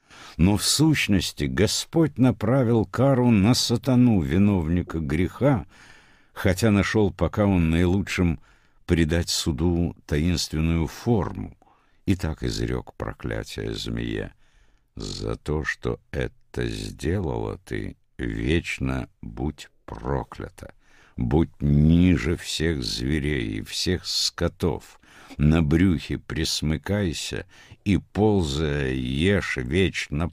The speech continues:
прах земной. Вражду между тобою и женою я положу, меж семенем жены и семенем твоим навеки.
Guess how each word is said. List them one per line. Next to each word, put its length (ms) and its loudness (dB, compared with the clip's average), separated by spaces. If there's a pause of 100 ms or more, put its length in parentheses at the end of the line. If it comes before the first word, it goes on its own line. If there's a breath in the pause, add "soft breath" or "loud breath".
прах 600 -4
земной. 880 -4 (580)
Вражду 800 2
между 460 0
тобою 680 0
и 180 -2
женою 680 0
я 240 -2
положу, 640 -6 (580 soft breath)
меж 360 2
семенем 680 4
жены 640 0
и 180 0
семенем 720 0
твоим 760 -4
навеки. 640 -6